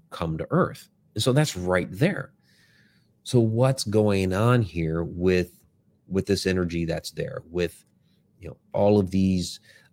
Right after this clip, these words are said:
uh, strange anomalous activities that are happening in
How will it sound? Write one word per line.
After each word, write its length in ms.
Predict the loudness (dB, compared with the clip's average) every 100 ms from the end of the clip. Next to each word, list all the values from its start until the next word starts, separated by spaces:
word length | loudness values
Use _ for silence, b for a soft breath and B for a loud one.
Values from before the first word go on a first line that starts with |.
| -6
uh, 540 | -2 0 0 -2 -6 -12 _ -16
strange 560 | -10 0 2 2 0 0
anomalous 640 | 0 0 2 2 0 0
activities 600 | -4 2 2 4 0 0
that 320 | 0 0 0 -4
are 100 | -6
happening 680 | -4 -4 -4 -4 -4 -4 -6 _ _ _
in 320 | 2 4 2